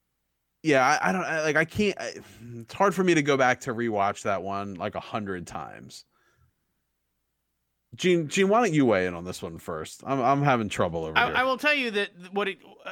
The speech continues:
Speaker 2: again, one of the major factors that I have on it is, uh, rewatchability. One of the things is you're gonna, it's gonna, you're gonna be hard pressed if you don't go and pull out The Natural in your own collection. You're gonna be hard pressed to find it.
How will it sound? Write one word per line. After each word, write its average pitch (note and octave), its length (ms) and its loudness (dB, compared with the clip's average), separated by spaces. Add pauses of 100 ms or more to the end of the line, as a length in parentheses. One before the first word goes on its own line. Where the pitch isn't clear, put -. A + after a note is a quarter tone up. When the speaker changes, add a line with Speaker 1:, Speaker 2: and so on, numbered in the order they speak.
(120)
Speaker 2:
again, F#3+ 400 0
one G#3 100 -2
of G3 60 -4
the F3 120 -2
major F#3+ 420 -4
factors E3+ 340 -2
that D3+ 100 -4
I D3+ 120 0
have E3 300 0
on B2+ 220 -2
it B2+ 140 -6
is, B2 600 -10
uh, - 960 -20
rewatchability. F#3+ 720 -2
One G3 160 -2
of C#4+ 100 -4
the F3+ 60 -8
things F3 280 -4
is D#3 180 -6 (340)
you're G3 200 -4
gonna, A#3+ 340 -4
it's F#3 140 -6
gonna, C#4 200 -6
you're G#3+ 120 -8
gonna D#4 100 -4
be D4+ 60 -2
hard G#3+ 280 -8
pressed G#3 360 -2
if B2+ 80 -14
you F3+ 120 -6
don't F3+ 320 -4 (480)
go D#3+ 460 0
and C#3 300 -4
pull E3+ 260 -2
out D3+ 220 2
The C3 80 -4
Natural C3+ 580 -4 (240)
in C#3+ 120 -10
your B2+ 140 -4
own D3 140 -4
collection. C#3 520 -6
You're - 560 -12
gonna D4+ 100 -4
be - 20 -4
hard A3 140 0
pressed G#3 180 -2
to - 60 -14
find E3+ 460 -2
it. A2+ 120 -10